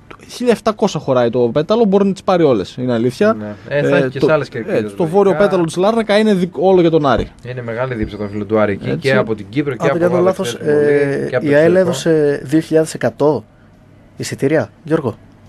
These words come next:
Speaker 3: ή κάνω
Speaker 2: Όχι,
Speaker 3: λάθος;
Speaker 2: χίλια πεντακόσια
Speaker 1: χίλια πεντακόσια
Speaker 2: νομίζω
Speaker 1: έχει
Speaker 2: έδωσαν.
Speaker 1: δώσει,
Speaker 2: Θα
Speaker 1: αλλά
Speaker 2: πάρουν
Speaker 3: χίλια πεντακόσια
Speaker 2: και από εκεί οι
Speaker 3: έδωσε.
Speaker 2: φίλοι του Άρη. Ούτως ή άλλως οι οργανωμένοι της αελ δεν θα είναι στο γήπεδο.
Speaker 1: Ναι, υπάρχει το,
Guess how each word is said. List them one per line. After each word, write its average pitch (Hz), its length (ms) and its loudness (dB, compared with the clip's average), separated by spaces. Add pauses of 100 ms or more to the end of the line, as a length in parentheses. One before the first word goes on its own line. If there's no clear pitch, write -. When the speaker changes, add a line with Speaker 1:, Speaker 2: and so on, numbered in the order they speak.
(120)
Speaker 3:
ή 135 200 2
κάνω 120 180 0
Speaker 2:
Όχι, 110 100 0
Speaker 3:
λάθος; 107 220 -4
Speaker 2:
χίλια 147 160 0
πεντακόσια 135 400 -2
Speaker 1:
χίλια 214 160 2
πεντακόσια 185 440 2
Speaker 2:
νομίζω - 180 0
Speaker 1:
έχει - 60 2
Speaker 2:
έδωσαν. 113 280 0
Speaker 1:
δώσει, 240 140 0
Speaker 2:
Θα - 40 2
Speaker 1:
αλλά 180 80 4
Speaker 2:
πάρουν 147 120 2
Speaker 3:
χίλια 123 160 2
πεντακόσια 131 240 -2
Speaker 2:
και 147 60 -2
από 156 80 -2
εκεί 165 80 0
οι - 40 -4
Speaker 3:
έδωσε. 110 100 -4
Speaker 2:
φίλοι 113 120 -10
του 117 180 -4
Άρη. 160 160 2
Ούτως 160 120 -2
ή 180 40 -2
άλλως 165 140 2
οι 156 40 -4
οργανωμένοι 156 480 -2
της - 440 -12
αελ 139 300 2
δεν 143 140 0
θα 143 100 0
είναι 120 140 -4
στο 110 120 -10
γήπεδο. 156 420 -2
Speaker 1:
Ναι, 117 100 -2
υπάρχει 139 300 0
το, 156 80 0